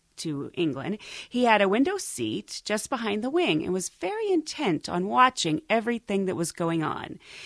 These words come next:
He then turned to me and said in one of those booming voices, 'Dad, the engine's leaking.'" And you could, you could have heard a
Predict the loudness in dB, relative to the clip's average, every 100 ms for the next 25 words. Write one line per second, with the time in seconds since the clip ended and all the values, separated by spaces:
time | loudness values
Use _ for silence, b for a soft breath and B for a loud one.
0 | B B 4 4 4 0 -2 0 0 0
1 | 2 2 0 -2 0 2 2 2 2 2
2 | 2 2 -2 -10 -2 4 4 4 0 0
3 | 0 0 -2 -4 -4 -12 B B B B
4 | B B _ 4 6 8 10 10 8 0
5 | _ _ _ _ -2 -2 4 6 6 4
6 | 2 2 -2 -2 2 2 4 2 2 -6
7 | _ _ _ B B B 0 0 0 -4
8 | -6 -2 -2 2 2 2 0 2 2